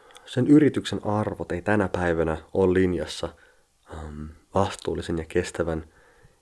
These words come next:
kehityksen kanssa, niin se on yksinkertaisesti niin kuin haitta. <laughs> Se, se ei vaan niin kuin, se aika ison massan ohittaa saman tien, jolle nämä on tärkeitä nämä asiat. Samalla lailla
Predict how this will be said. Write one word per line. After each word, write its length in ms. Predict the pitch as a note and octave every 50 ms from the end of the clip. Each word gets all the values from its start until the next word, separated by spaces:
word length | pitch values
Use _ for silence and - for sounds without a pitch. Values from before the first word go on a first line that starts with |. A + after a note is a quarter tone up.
| _
kehityksen 440 | _ - G2 F#2 G2+ F#2+ - G#2+ G#2
kanssa, 360 | - C#3 C#3 C3 A2+ - -
niin 80 | G2+ F#2+
se 60 | A2
on 120 | G#2+ A2 G#2
yksinkertaisesti 800 | A2+ A#2 - - A2+ G#2 A2+ A2 G#2+ - - F#2+ - - -
niin 140 | F#2+ F#2 F2+
kuin 240 | F2+ F#2+ F#2+ F2+ - _ _ _ _
haitta. 500 | - - - - B2 G#2 - - - - - - -
<laughs> 440 | - B2 - - - - - - -
Se, 140 | - - - -
se 160 | G#2+ - -
ei 120 | G#2+ G2+ G2
vaan 320 | G2+ G2+ G2+ G2+ F#2+ G2
niin 120 | G2 F#2+
kuin, 220 | F2+ G2 F#2+ F#2 - - - - - - - - _ _ _ _ _ _ _ - -
se 340 | - - - A2 G#2+ G#2+ -
aika 220 | - A2 A2+ - A2
ison 260 | A#2 B2+ B2+ A2+ G#2
massan 360 | G#2 G#2 G#2+ G#2+ - - G2
ohittaa 340 | F#2+ F#2+ G2 G2 - - F2+
saman 260 | - G2 F#2 F2+ F#2
tien, 180 | - F#2 F2 E2+
jolle 200 | F#2+ F2+ F2+ E2+
nämä 180 | F2 F2 E2+
on 200 | E2+ F#2+ G#2+ G#2+
tärkeitä 400 | - C#2+ C#2+ - - - A1+ G1+
nämä 120 | G1+ G1+ G1+ -
asiat. 280 | - - - - - - - - - - -
Samalla 380 | - G#2 G2 G2 F#2+ F#2+ G2
lailla 320 | G2 G2 G2 G2 G2 F#2+